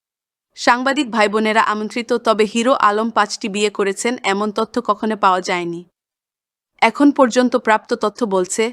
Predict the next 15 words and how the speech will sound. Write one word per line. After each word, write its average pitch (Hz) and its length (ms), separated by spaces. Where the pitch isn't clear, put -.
রিয়া 233 200
মণিসহ 233 500
তিনটি 233 360
বিয়ে 202 220
করেছেন 202 440
তিনি। 175 300
শোনা 262 320
যাচ্ছে, 262 400
রিয়ার 214 280
পর 226 220
আরও 208 300
একটি 262 260
বিয়ে 208 220
করেছেন 214 420
হিরো। 180 360